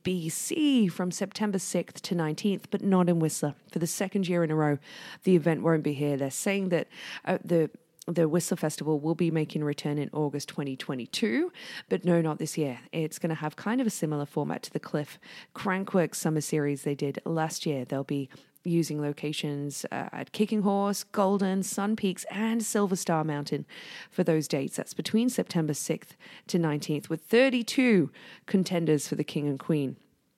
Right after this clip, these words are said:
title there and all that calendar of events. So that will be happening this summer, but not in Whistler for the second year running.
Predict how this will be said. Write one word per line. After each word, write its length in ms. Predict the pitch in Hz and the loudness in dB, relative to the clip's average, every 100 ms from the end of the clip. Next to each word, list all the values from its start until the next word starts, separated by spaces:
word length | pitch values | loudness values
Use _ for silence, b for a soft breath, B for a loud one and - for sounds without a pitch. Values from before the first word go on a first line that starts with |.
| _ _ - | _ _ -10
title 400 | - 175 151 147 | -2 0 2 0
there 300 | 147 143 143 | 0 -2 -2
and 220 | - 147 147 | -4 -2 -2
all 140 | 143 | -2
that 240 | 143 143 - _ | -2 -4 -8 _
calendar 440 | - 165 156 147 143 | -8 -4 -2 0 -2
of 100 | 139 | -2
events. 380 | 135 139 139 - | -4 -4 -6 -4
So 160 | 151 | -4
that 320 | 147 170 269 | 0 2 2
will 100 | 339 | 2
be 120 | 226 190 | 4 4
happening 340 | 156 165 156 | 2 0 -2
this 140 | 147 | -2
summer, 240 | - 165 143 | -2 -2 -2
but 140 | - | -2
not 220 | 185 247 | 2 4
in 100 | 311 | 4
Whistler 380 | 302 359 - 160 - B B B B - | 2 0 2 2 0 B B B B -4
for 80 | |
the 100 | 180 | -2
second 460 | 165 202 180 196 190 190 156 | 0 0 0 0 0 -2 0
year 360 | 165 147 143 156 - | 0 2 -2 -6 -8
running. 440 | 151 143 135 127 | -4 -4 -4 -8